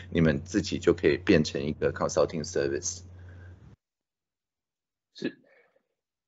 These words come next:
Speaker 2: 以，嗯，如果我们是算是学-，呃，企业，它有点像是C S R的方式来挹注、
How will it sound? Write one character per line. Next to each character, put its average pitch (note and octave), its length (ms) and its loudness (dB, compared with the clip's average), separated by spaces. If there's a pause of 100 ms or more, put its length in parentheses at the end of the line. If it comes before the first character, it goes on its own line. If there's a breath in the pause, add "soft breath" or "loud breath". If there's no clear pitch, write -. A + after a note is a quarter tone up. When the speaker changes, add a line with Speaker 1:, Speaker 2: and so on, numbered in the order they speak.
(100)
Speaker 2:
以， A#2 340 -4 (540)
嗯， G#2+ 440 -4
如 G#3 180 6
果 A#3+ 120 10
我 A#2 120 8
们 G#2+ 220 0
是 D3+ 280 -2
算 C3+ 360 2
是 G#2+ 640 -4 (220)
学-， G#2+ 460 -2 (200)
呃， G2+ 540 0
企 B2+ 260 -2
业， C3 260 2
它 C3 140 6
有 A#2+ 100 6
点 A2 180 -2
像 A2+ 220 -4
是 A2 200 -6
C A2+ 340 0
S - 140 -6
R - 160 -6
的 G2+ 80 -6
方 G#2 200 -4
式 G#2+ 120 -4
来 - 80 -6
挹 A#2 180 -2
注、 G#2+ 320 -4